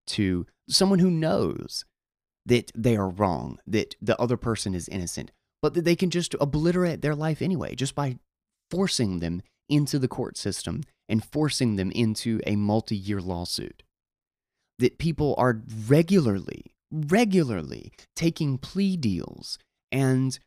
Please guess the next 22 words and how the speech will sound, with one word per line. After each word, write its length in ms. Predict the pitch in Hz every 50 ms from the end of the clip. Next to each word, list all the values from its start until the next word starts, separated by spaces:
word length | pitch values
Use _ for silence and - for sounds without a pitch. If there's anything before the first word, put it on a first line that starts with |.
| _ _ _ _ _
uh, 180 | - 120 117 - -
admitting 760 | 143 139 113 117 120 123 135 151 175 196 180 117 98 85 78 -
to 180 | - - 139
guilt 600 | 127 117 127 147 143 110 - - _ _ - - _ _ _ _ _ _ _ _ -
for 320 | 151 143 135 123 - - _ _
shorter 560 | - - - - 196 208 226 220 175 135 107
prison 480 | - - - - 190 208 196 190 139 113
sentences 760 | - - 95 87 - 87 76 - - - 67 73 78 - - _ _ _ _ _ _ _ -
because 680 | 160 - - - - - 208 214 214 208 190 165 175 - -
it's 260 | 180 180 - - -
less 460 | - 139 143 156 175 190 202 - -
expensive 800 | 208 196 - - - - - - 190 202 180 - - 151 139 131 131 - - _ _ _
than 160 | - 165 156
proving 480 | 135 - - - 220 214 190 202 185 175
their 180 | 170 170 165 170
innocence. 720 | 185 220 240 190 - - 90 82 - - - - - - _ _ _ _ _ _ _ _ _ _ _ _ _ _ _ _ _ _ _ _ _ _ _ _ _ _ _ _ _ _ _ _ _ _ _
One 340 | 98 107 123 135 143 139 -
of 220 | - 123 127 127
the 100 | 131 127
very 540 | 113 107 104 104 127 131 139 135 135 127 117
many 280 | 110 107 107 101 95
problems 680 | 90 - 95 92 92 80 78 76 73 76 69 - - -